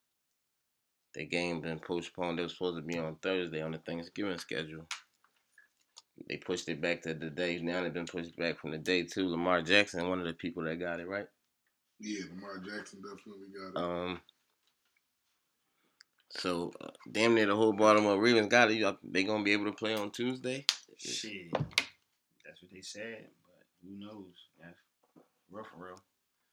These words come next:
Speaker 1: We got the Broncos out here right now with, well, in a few minutes, they, um, they'll be playing with a wide receiver off their practice squad at quarterback 'cause all their quarterbacks got it.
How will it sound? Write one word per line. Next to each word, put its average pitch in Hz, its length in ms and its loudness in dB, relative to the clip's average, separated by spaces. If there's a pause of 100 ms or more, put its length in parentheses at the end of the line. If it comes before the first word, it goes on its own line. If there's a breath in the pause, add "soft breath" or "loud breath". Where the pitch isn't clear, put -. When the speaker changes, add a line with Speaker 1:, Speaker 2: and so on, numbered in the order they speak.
(160)
Speaker 1:
We 80 80 -8
got 85 200 0
the 87 100 -2
Broncos 95 580 2
out 87 260 0
here 85 260 -2
right 85 180 -2
now 90 320 -2
with, 85 180 -4 (360)
well, 82 480 -2
in 82 80 -8
a 82 60 -6
few 90 220 -6
minutes, 95 320 -2
they, 90 140 -2
um, 82 300 -4
they'll 85 160 -4
be 85 140 -10
playing 90 400 -8
with 87 220 -6 (1300)
a 98 100 0
wide 104 220 8
receiver 101 480 0
off 92 140 0
their 87 120 -2
practice 95 400 2
squad 95 260 2
at 95 100 -4
quarterback 90 500 0
'cause 85 140 -12
all 95 220 4
their 92 80 2
quarterbacks 87 560 -4
got 92 240 -6
it. 104 120 -10